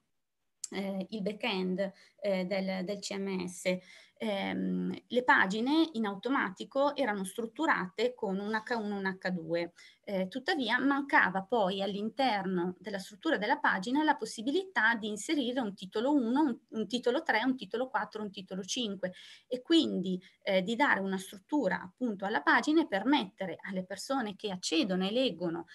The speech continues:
attraverso appunto screen reader di individuare la, le sezioni e quindi poter scorrere rapidamente e comprendere pienamente il contenuto.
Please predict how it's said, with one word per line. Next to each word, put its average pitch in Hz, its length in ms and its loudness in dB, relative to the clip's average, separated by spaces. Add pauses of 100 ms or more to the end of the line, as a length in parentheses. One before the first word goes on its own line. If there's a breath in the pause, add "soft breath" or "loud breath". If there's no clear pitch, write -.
(200 loud breath)
attraverso 196 520 -4
appunto 226 360 -2
screen 339 340 2
reader 226 380 0
di 262 100 0
individuare 214 920 2 (340 loud breath)
la, 185 420 2
le 208 180 -4
sezioni 233 760 0
e 330 120 -2
quindi 208 280 -4
poter 226 440 0
scorrere 196 480 -2
rapidamente 190 760 -2
e 247 80 -6
comprendere 196 540 -2
pienamente 180 480 -6
il 160 60 -18
contenuto. 170 720 -6